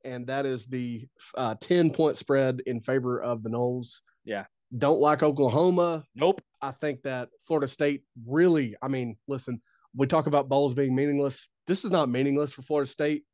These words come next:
Speaker 2: No.
Speaker 1: Momentum has been a, a very tricky thing for them. They've
Speaker 2: Mm-hmm.
Speaker 1: gotta capture it. They've gotta carry it into twenty twenty-three.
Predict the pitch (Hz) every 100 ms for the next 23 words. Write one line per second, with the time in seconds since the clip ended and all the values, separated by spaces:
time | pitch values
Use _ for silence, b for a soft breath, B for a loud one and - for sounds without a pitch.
0 | _ 113 131 151 180 165 170 165 165 139
1 | 135 123 139 123 113 113 - 127 117 113
2 | 165 185 147 - 175 165 143 120 135 156
3 | 156 156 170 185 185 _ _ 104 104 127
4 | 131 117 - 160 185 208 196 156 127 135
5 | 120 - 160 180 185 175 156 139 175 147
6 | 165 156 160 175 170